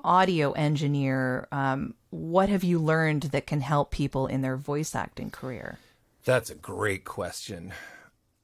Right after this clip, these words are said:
Speaker 2: I, I think that the first thing is for voice actors that they need to be very cognizant of the way that their audio sounds. And the only way to really accomplish that, if you're not gonna ask the engineer, is to have a friend,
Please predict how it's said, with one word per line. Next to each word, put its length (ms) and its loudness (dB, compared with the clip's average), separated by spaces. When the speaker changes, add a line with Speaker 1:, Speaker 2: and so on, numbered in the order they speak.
Speaker 2:
I, 440 4
I 180 0
think 320 -2
that 180 -4
the 80 -4
first 680 0
thing 480 0
is 380 -4
for 180 -6
voice 380 -2
actors 440 -2
that 180 -10
they 120 0
need 220 -4
to 100 -12
be 140 -6
very 400 -2
cognizant 680 -4
of 200 -6
the 80 -4
way 280 -4
that 200 -8
their 200 -2
audio 380 -2
sounds. 640 -2
And 160 -8
the 120 -12
only 220 -2
way 180 0
to 140 -2
really 320 0
accomplish 520 -4
that, 180 0
if 100 -8
you're 80 -4
not 160 -2
gonna 160 -6
ask 240 -6
the 140 -6
engineer, 400 -6
is 140 -8
to 80 -10
have 180 -2
a 80 -6
friend, 520 -10